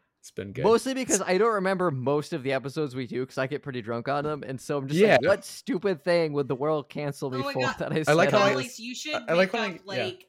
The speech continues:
Speaker 3: you should make up, like, a big, like, pop quiz or, like, make, uh, maybe write up a bunch of, like, funny things and make Cameron or, Cameron and Chad guess who said what or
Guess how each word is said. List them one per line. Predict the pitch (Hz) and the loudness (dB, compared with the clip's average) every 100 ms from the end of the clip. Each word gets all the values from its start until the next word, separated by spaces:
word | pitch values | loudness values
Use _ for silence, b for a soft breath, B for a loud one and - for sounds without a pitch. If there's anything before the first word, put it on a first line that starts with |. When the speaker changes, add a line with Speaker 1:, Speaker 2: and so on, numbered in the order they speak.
| _ - | _ -18
Speaker 3:
you | 214 | -14
should | 214 254 | -14 -12
make | 226 208 208 | -12 -12 -10
up, | 202 190 190 | -12 -12 -14
like, | 185 | -14
a | 180 - | -14 -12
big, | 190 185 175 _ _ _ - | -10 -10 -14 _ _ _ -16
like, | 190 175 | -16 -14
pop | - 185 175 _ | -12 -10 -12 _
quiz | 190 175 170 139 165 170 - | -14 -12 -12 -14 -18 -18 -16
or, | 185 180 180 | -14 -14 -14
like, | 180 180 170 - b 214 | -14 -14 -14 -20 b -20
make, | 214 220 226 220 - | -12 -10 -10 -12 -12
uh, | 220 214 202 190 175 170 214 | -8 -6 -4 -6 -8 -12 -12
maybe | 240 285 254 | -10 -10 -8
write | 214 214 | -6 -6
up | 233 233 | -6 -8
a | 226 | -10
bunch | 208 208 214 | -12 -12 -12
of, | 214 180 - | -14 -14 -14
like, | 196 - | -14 -12
funny | - 196 214 214 | -14 -14 -14 -16
things | 220 214 214 208 185 | -14 -14 -14 -16 -16
and | 185 180 185 175 | -14 -14 -14 -14
make | 190 185 - | -14 -14 -14
Cameron | 202 190 190 175 - | -14 -14 -14 -16 -18
or, | 190 180 | -20 -18
Cameron | 196 196 | -16 -14
and | 180 | -16
Chad | 175 170 170 165 | -12 -12 -12 -14
guess | 160 160 - - _ _ | -16 -16 -18 -20 _ _
who | 190 | -16
said | 180 175 170 - | -16 -18 -18 -20
what | 156 147 135 - _ | -18 -16 -18 -20 _
or | 160 160 156 156 160 | -18 -14 -12 -14 -16